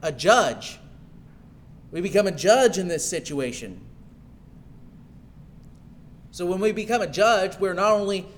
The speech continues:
putting ourselves over the person that we're judging, but we are putting ourselves above God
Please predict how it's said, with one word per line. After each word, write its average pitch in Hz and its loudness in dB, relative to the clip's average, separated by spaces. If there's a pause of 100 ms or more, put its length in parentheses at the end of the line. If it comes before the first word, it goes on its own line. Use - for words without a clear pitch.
(160)
putting 240 6
ourselves 196 2
over 220 8
the 190 0
person 196 -2
that 170 -6
we're 165 -2
judging, 190 -2 (2000)
but - 0 (640)
we 185 4
are 208 4
putting 233 0
ourselves 185 -2
above 160 -4 (160)
God 151 0